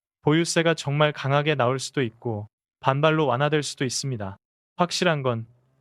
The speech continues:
지금 움직이는 매물은 집주인의 자발적 선택이 아니라 세금 시계가 만든 강제 흐름이라는 겁니다.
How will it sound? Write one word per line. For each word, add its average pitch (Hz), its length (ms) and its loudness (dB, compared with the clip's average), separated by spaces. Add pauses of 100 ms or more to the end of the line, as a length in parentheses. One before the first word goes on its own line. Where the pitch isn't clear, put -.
지금 185 280 2
움직이는 180 520 2
매물은 143 580 0
집주인의 170 580 0
자발적 156 500 0
선택이 156 400 -2
아니라 107 480 -2 (280)
세금 202 420 0
시계가 175 380 0
만든 135 420 -2
강제 135 380 -2
흐름이라는 143 560 -2
겁니다. 95 480 -8